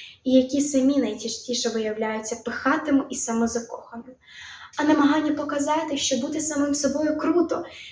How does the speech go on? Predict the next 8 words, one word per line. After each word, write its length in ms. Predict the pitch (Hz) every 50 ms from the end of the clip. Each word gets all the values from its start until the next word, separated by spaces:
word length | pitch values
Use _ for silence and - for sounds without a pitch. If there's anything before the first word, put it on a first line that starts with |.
| - _
що 200 | - - - 320
не 120 | 320 330
варто 340 | 302 311 330 339 339 330 285
соромитися 640 | 269 - 254 240 233 240 269 285 - 262 240 - 240
власних 440 | 220 233 220 233 262 262 - 247 226
думок 360 | 220 233 226 226 247 254 -
і 40 | 262
почуттів. 640 | 247 247 240 - 233 233 - - 220 214 208 -